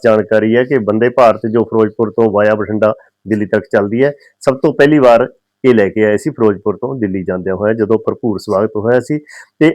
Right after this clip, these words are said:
ਅੱਜ ਇਹਨਾਂ ਦਾ ਜ਼ਿਕਰ ਅਸੀਂ, ਅਮ, ਟੀ ਵੀ ਦੇ ਉੱਤੇ ਦੁਬਾਰਾ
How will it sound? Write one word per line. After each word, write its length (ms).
ਅੱਜ 180
ਇਹਨਾਂ 240
ਦਾ 100
ਜ਼ਿਕਰ 460
ਅਸੀਂ, 300
ਅਮ, 280
ਟੀ 460
ਵੀ 100
ਦੇ 120
ਉੱਤੇ 220
ਦੁਬਾਰਾ 460